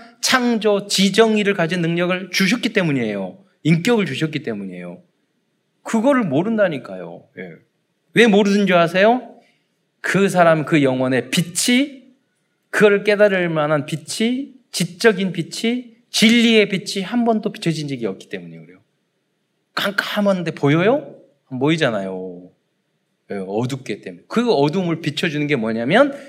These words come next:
진리. 믿음은 어디서 났죠? 믿음은 들음에서 나오고, 들음은 빛 대신 하나님의 말씀이 비춰졌을 때, "아,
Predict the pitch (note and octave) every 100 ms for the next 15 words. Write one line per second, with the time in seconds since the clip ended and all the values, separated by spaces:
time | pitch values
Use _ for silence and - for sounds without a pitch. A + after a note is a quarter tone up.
0 | - - - D3 B2 G2+ - _ - B2+
1 | E3+ C#3+ B2 A#2 B2+ A2 G#2 - G#3 C4+
2 | - - _ - B2 C#3+ B2 - B2 B2+
3 | A#2+ - A2+ A#2+ - B2 C3+ D3+ B3 C#4
4 | - - - D#3+ - F#3 E3 C#3+ F#3 F#3
5 | D#3 A#2+ A2+ D3+ D3+ C#3 A2+ E3 B3 G#3+
6 | G3+ F3+ E3 G#3 G3+ - - G3 G#3 D#3+
7 | -